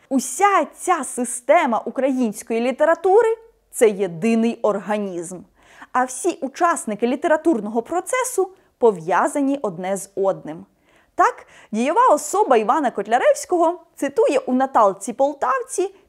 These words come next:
пісню "Всякому місту звичай і права" Григорія Сковороди. А до Котляревського звертається ще один полтавський автор Микола Гоголь,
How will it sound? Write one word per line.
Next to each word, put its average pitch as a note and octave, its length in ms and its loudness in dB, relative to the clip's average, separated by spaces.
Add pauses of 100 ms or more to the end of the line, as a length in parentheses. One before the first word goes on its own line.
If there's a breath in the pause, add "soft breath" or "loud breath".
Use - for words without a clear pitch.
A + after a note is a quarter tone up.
пісню D4+ 520 2
"Всякому C#4+ 680 0
місту E4+ 640 -4
звичай D4+ 680 -4
і C4 100 -4
права" B3+ 480 2
Григорія F#3+ 580 0
Сковороди. A#3+ 720 -2 (420 loud breath)
А G3+ 240 4
до G#3+ 280 6
Котляревського B3+ 840 -2
звертається G#3+ 640 0
ще - 280 -2 (100)
один A3 200 -2
полтавський G3+ 680 0
автор G3 460 0 (240 soft breath)
Микола G#4 420 2
Гоголь, G3 420 0